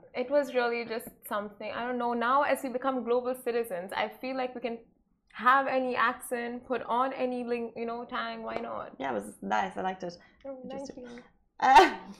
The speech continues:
Speaker 1: <laughs>
Speaker 2: I forgot what I was gonna say.
Speaker 1: Maybe about the Love and Extra
Speaker 2: Oh.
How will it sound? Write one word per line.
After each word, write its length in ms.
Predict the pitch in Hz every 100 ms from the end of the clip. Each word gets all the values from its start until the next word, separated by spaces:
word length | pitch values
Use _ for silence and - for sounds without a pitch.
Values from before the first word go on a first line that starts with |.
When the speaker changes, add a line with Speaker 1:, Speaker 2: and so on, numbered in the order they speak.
| 262
Speaker 1:
<laughs> 680 | 240 415 311 359 440 262 - -
Speaker 2:
I 720 | 311 359 359 605 508 - - -
forgot 200 | 180 196
what 100 | 214
I 20 |
was 120 | 233
gonna 120 | 277 269 359
say. 80 | 226 202 - _ _ _ _ -
Speaker 1:
Maybe 240 | 330 453
about 320 | 466 339 302 302
the 80 |
Love 280 | 247 233 240
and 200 | 247 247 -
Extra 800 | 202 - - - 208 180 175 - - _ _ _ _
Speaker 2:
Oh. 320 | 190 196 180